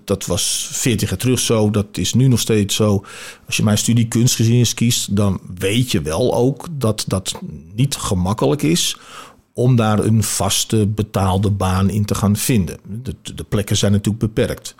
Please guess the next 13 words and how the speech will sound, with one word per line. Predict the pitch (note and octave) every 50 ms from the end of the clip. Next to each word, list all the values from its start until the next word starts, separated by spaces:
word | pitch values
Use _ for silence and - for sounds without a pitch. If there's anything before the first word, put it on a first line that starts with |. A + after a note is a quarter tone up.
| - - - - - - - - - - _
Maar | - - D2+ D#2+ F#2+ G#2+ A#2+
dat | G#2 G#2+ G2+ -
is | - - A#2
nooit | C3 B2 A#2+ A#2 A2+
mijn | A2+ A2 G#2+ G#2+ G#2 -
uitgangspunt | - B2 C3 C3+ - - A2+ G#2 - - G#2+ G2+ G2 -
geweest. | - G#2 G#2 A#2 A2+ F#2+ D#2+ - - -
Ik | - -
heb, | - - _ _ _ _
ik | - D#2 G#2+ A#2+
ben | C3 A#2
een | G2 F2+
West-Fries, | F2+ E2+ - - A#2 C3+ E3 - - -